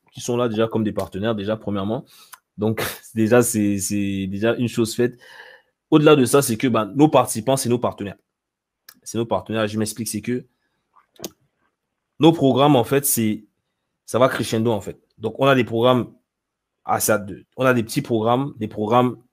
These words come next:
euh, médiums, intermédiaires. En gros, les différents programmes qu'on a, c'est, si tu veux, c'est un peu, c'est calqué un peu, c'est calqué un peu sur, euh, mon parcours, en fait. Donc, euh, ça, tu vois, ça fait comme ça.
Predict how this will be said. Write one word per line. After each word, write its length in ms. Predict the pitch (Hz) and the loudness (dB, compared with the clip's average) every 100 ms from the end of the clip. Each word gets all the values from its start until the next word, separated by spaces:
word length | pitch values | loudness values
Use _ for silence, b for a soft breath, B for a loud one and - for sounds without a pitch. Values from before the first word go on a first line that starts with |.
| _ _ | _ _
euh, 220 | 104 101 101 | -4 -4 -2
médiums, 540 | 104 104 117 120 123 | -4 -2 0 2 0
intermédiaires. 840 | 107 107 101 104 101 107 117 120 b b b b | -2 -4 -4 -4 -4 -2 -2 -2 b b b b
En 140 | 120 127 | 2 6
gros, 180 | 143 | 8
les 120 | 165 143 | 8 6
différents 320 | 113 147 160 | 4 2 4
programmes 240 | 131 139 | 4 4
qu'on 140 | 143 139 | 4 4
a, 80 | |
c'est, 200 | 135 123 | 4 0
si 160 | 110 143 | -2 -6
tu 180 | - 139 | -8 -6
veux, 160 | 139 | -4
c'est 140 | 135 120 | -2 -4
un 80 | 107 | -4
peu, 180 | 135 135 | -6 -6
c'est 220 | - 123 | -2 0
calqué 280 | 127 120 151 | 0 0 2
un 100 | 139 | 0
peu, 160 | 123 - b b _ | -2 -14 b b _
c'est 180 | - 123 | -4 2
calqué 300 | 127 127 160 | 2 4 2
un 100 | 127 | 2
peu 160 | 135 | 0
sur, 340 | 131 - 131 120 | -2 2 4 6
euh, 100 | 113 | 4
mon 140 | 110 | 2
parcours, 340 | 110 101 117 | -2 -2 -2
en 80 | 107 | -4
fait. 180 | 98 92 _ _ _ _ _ _ | -4 -12 _ _ _ _ _ _
Donc, 260 | 104 107 | -10 -6
euh, 120 | 104 98 | -6 -4
ça, 280 | 107 98 | -4 -4
tu 80 | 95 | -2
vois, 120 | 110 | -2
ça 120 | 107 101 | 0 -2
fait 120 | 117 | -4
comme 160 | 104 92 | -4 -2
ça. 240 | 117 - | -2 -2